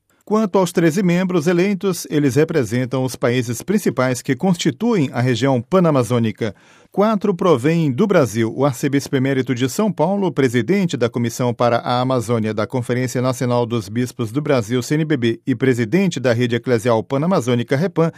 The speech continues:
cardeal Cláudio Umes, o arcebispo de Belém do Pará, Dom Alberto Taveira Corrêa, o arcebispo de Porto Velho,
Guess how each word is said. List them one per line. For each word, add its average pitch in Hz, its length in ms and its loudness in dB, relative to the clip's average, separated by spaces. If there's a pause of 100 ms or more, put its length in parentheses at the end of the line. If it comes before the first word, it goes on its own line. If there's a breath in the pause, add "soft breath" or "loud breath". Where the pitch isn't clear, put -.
(220 loud breath)
cardeal 120 460 2
Cláudio 120 400 0
Umes, 190 420 2 (240 soft breath)
o 170 140 4
arcebispo 185 600 0
de 170 120 0
Belém 170 280 2
do 196 120 0
Pará, 190 340 0
Dom 147 240 2
Alberto 135 480 0
Taveira 135 420 0
Corrêa, 156 600 0 (260 soft breath)
o 104 100 0
arcebispo 123 640 -2
de 117 140 -2
Porto 160 320 -2
Velho, 165 500 -2